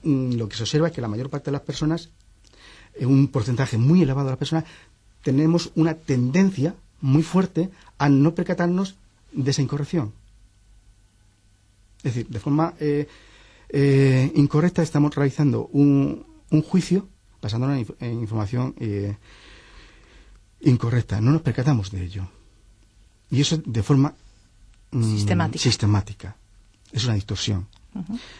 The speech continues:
Speaker 1: Eh, ahora voy a poner, eh, una distorsión que,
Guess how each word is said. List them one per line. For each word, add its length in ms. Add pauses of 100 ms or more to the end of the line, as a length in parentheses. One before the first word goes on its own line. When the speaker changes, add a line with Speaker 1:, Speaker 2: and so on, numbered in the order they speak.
(100)
Speaker 1:
Eh, 580 (1700)
ahora 160
voy 120
a 20
poner, 400
eh, 140
una 480
distorsión 440
que, 580